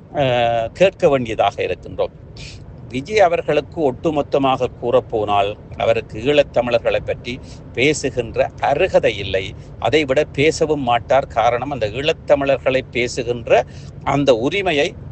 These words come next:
பட்டா போட்டு வைத்திருக்கிறார் சீமான் அவர்கள். ஈழத்தமிழர்களை பற்றி இவர் பேசுவாராக இருந்தால், விஜய் அவர்களுக்கு சீமான் பக்கத்திலே இருக்கின்ற விஜயனுடைய ரசிகர்கள்,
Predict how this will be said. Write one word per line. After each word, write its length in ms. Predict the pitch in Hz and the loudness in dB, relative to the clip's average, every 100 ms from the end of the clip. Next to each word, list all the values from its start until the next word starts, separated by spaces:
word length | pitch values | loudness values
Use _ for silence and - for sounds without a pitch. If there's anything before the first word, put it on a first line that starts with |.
| - - - | -16 -16 0
பட்டா 440 | 143 131 220 208 | 0 4 4 6
போட்டு 340 | 196 165 127 160 | 4 2 2 4
வைத்திருக்கிறார் 640 | 135 131 123 117 110 143 | 4 2 0 0 2 0
சீமான் 400 | 151 151 180 139 | 0 -4 0 0
அவர்கள். 300 | 95 87 - - - - - - | -2 -6 -10 -16 -16 -16 -16 -6
ஈழத்தமிழர்களை 840 | 127 143 135 - 143 160 165 156 139 | 2 4 4 2 4 4 4 0 2
பற்றி 300 | 147 139 135 | 0 0 -4
இவர் 240 | 123 120 | 0 0
பேசுவாராக 680 | 120 147 143 143 131 120 - | 0 -2 4 4 6 2 -2
இருந்தால், 480 | 110 110 110 131 190 - - - - | -6 -4 0 0 0 -6 -16 -16 -6
விஜய் 320 | 127 135 202 | -2 2 4
அவர்களுக்கு 600 | 170 151 143 127 120 - | 4 4 2 2 0 -2
சீமான் 840 | 185 - 139 175 208 226 220 220 220 - - - - | -6 -6 -6 -4 -4 0 0 0 -4 -14 -14 -14 0
பக்கத்திலே 640 | 139 131 175 - 180 170 143 | 0 4 2 2 2 2 2
இருக்கின்ற 640 | 127 - 156 139 165 220 - - - - | 0 -2 -2 2 4 2 0 -18 -16 -8
விஜயனுடைய 640 | 123 143 233 254 226 208 | -2 2 4 2 0 2
ரசிகர்கள், 720 | 185 135 117 185 160 123 117 | 2 2 0 -2 -2 -2 -6